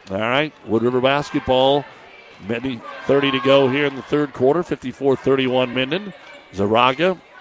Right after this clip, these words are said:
over to Peters. Macy steps in between the double team, sets on the rim, no good. Ball tipped back to her.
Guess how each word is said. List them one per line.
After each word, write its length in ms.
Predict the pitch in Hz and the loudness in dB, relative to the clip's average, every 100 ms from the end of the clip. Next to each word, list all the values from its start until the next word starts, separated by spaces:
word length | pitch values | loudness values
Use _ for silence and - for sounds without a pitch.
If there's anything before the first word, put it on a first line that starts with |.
| - - | -20 -8
over 180 | 92 104 | -4 -2
to 80 | 107 | -4
Peters. 500 | 127 143 160 175 120 | -2 -2 0 -2 -2
Macy 420 | 127 123 147 180 | -4 -4 -4 -6
steps 340 | - 143 - | 0 0 0
in 80 | 131 | -4
between 300 | 127 - 139 | -4 -4 -2
the 60 | 127 | 0
double 260 | 135 131 131 | 2 2 0
team, 560 | 143 170 214 220 226 | -2 -2 -2 -4 -6
sets 320 | - 156 147 | -2 -2 0
on 180 | 147 143 | 0 2
the 120 | 139 | 0
rim, 680 | 147 165 220 247 254 254 240 | 0 4 6 6 6 4 2
no 220 | 165 151 | 2 2
good. 380 | 143 180 247 226 | 2 4 6 6
Ball 180 | 170 160 | 4 2
tipped 260 | - 185 - | 2 0 0
back 280 | 165 147 | -2 -2
to 200 | - 247 247 | -4 2 6
her. 200 | 240 | 6